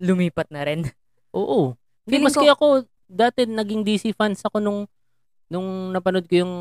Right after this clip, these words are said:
Speaker 2: Batman Dark Knight Trilogy.
Speaker 1: Oh.
Speaker 2: Yung nandun si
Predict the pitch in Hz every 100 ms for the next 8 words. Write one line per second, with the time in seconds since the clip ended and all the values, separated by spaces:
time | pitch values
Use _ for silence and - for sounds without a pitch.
0 | 170 143 147 - 151 147 147 143 131 135
1 | 135 127 127 - 127 117 107 110 123 147
2 | 147 156 170 175 185 190 196 208 208 202
3 | 202 196